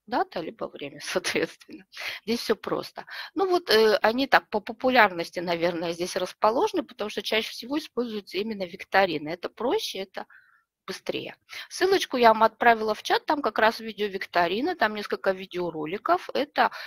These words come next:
викторина по книге, несколько роликов, созданных по этой книге, и просматриваем, отвечаем на вопрос с выбором ответа. Это еще не все.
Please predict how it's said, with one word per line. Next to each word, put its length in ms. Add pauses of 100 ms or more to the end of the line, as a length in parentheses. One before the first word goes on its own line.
(120)
викторина 480
по 160
книге, 540 (360)
несколько 400
роликов, 420
созданных 480
по 100
этой 220
книге, 540
и 420
просматриваем, 800
отвечаем 460
на 100
вопрос 500 (280)
с 140
выбором 520
ответа. 560 (760)
Это 260
еще 380
не 120
все. 320